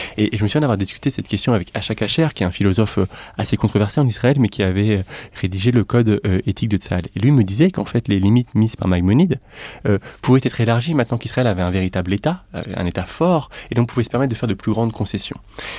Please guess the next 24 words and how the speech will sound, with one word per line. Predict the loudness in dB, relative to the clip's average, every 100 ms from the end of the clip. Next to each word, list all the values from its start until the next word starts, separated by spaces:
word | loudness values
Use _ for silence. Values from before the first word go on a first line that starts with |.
| -6
Et | 0 0
lui | 2 4 2
m'expliquait | 0 -4 -2 -2 -2
que, | -2 -4 -8 -12 -6
et |
je | -4
pense | -2 -4
que | -6
c'est | -6 -6
effectivement | -2 0 2
vrai, | 0 -2
qu'en, | -6 -10
qu'en | -6 -6 -6
tout | -6
cas |
qu'en, | -4 -4 -4
de, | -4 -4
de, | -2 -4 -4 -4
de |
ma | -4
propre | -2 -6 -2 -4 -4 -6
connaissance | 0 2 2 0
du | 0
sujet, | 2 2